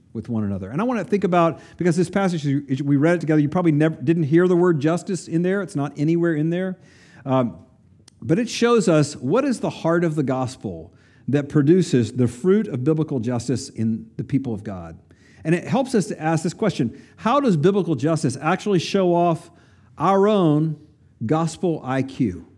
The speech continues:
So let's jump into this passage together and, and look together. Now, this passage is all about sight,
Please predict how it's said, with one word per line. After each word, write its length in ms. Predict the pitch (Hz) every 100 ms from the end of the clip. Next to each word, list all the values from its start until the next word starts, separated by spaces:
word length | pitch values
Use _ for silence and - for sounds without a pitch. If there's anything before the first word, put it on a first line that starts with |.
| _ _ _ _ _
So 140 | -
let's 120 | 202 226
jump 240 | 226 202
into 160 | 190 160
this 300 | 135 - - - -
passage 460 | 180 175 170 151 -
together 480 | 117 156 180 175 127
and, 280 | 107 113 -
and 180 | 120 123
look 160 | 180
together. 460 | - 165 170 170 160 - - -
Now, 80 | 165
this 180 | 247
passage 640 | - 247 262 - 170 156 - - _ _
is 180 | 160 160
all 340 | 175 220 262
about 400 | 220 185 180 -
sight, 680 | - - 190 147 104 -